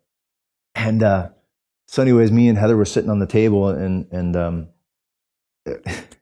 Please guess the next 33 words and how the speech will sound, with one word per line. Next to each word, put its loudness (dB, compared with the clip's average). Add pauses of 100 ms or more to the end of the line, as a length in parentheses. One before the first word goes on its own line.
(340)
so 0
we 4
were 4
sitting 0
at 0
the -2
table 2 (320)
and, 2
uh, 2
the -2
guy 0
comes -2
up 0
in -2
his -6
tractor, -2
the 0
owner, 0 (280)
and -4
he 0
gets 0
out 2
and -2
he -12
goes, -10
"Oh, 0
what -2
a -4
glorious 0
day. 0
Praise 0
the -2
Lord." -2